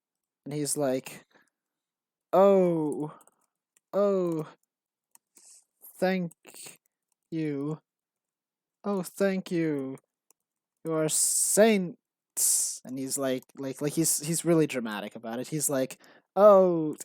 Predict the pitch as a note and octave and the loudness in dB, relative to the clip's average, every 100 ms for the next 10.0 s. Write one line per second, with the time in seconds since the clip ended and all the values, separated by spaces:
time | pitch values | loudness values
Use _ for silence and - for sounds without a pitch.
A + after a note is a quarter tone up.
0 | - - D3+ E3 - - E3 F3+ F#3+ D#3+ | -14 -12 -12 -16 -18 -14 -6 -2 0 2
1 | F#3 - - A3 A3 F#3 - F3 - G#3 | 2 4 4 6 4 2 -2 -2 0 2
2 | F#3+ F#3+ G3 E3+ F3 G#3 _ _ _ _ | 2 4 4 2 0 -4 _ _ _ _
3 | _ _ _ _ _ - F3+ F#3+ G3+ G#3+ | _ _ _ _ _ 0 4 8 10 8
4 | G3+ F3 G3 F#3+ F3+ E3+ D3 D#3 E3 D#3+ | 6 2 0 0 0 0 0 2 2 0
5 | D3+ E3+ F3 F#3 F3+ D#3 F3 F3+ E3+ D3+ | 0 0 2 2 0 0 2 4 4 2
6 | C#3 C#3+ D#3+ D3+ E3 E3 - E3 E3+ E3+ | -4 -20 -14 -8 -4 -2 -2 -2 0 0
7 | E3 - G#3 F#3 F3+ F3 - A#3 - C4 | -2 -4 -4 0 0 0 -2 -4 -4 -8
8 | - C4 - B3+ C#4 C#4 - _ _ - | -6 -8 -6 0 2 0 -2 _ _ -20
9 | - B3 C3+ E3 E3 C#3 A#2+ B2+ B2+ D3+ | -20 -12 -2 2 4 2 -2 -4 -4 -6